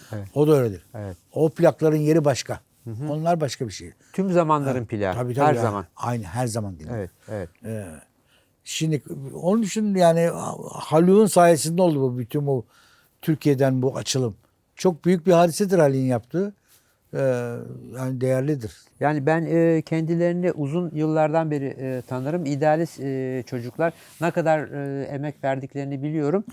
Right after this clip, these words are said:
Speaker 2: Evet.
Speaker 1: E, sizin iki kaydınızı, e, birisi seksen iki, öbürü yetmiş bir olmak üzere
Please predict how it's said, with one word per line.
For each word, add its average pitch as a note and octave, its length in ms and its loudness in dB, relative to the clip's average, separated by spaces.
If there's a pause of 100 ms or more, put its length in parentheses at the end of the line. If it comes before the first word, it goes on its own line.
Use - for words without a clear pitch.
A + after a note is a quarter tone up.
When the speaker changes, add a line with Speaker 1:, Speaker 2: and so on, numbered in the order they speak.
(120)
Speaker 2:
Evet. A2+ 280 -6
Speaker 1:
E, C#3+ 360 0
sizin D#3 320 -2
iki F3 280 -6
kaydınızı, D3 840 -2
e, C3 460 -6
birisi C3+ 400 -6
seksen D3 420 -4
iki, D#3+ 300 -2
öbürü D3+ 320 0
yetmiş C#3 460 -4
bir D#3+ 60 -4
olmak C3 320 -6
üzere E3 240 -2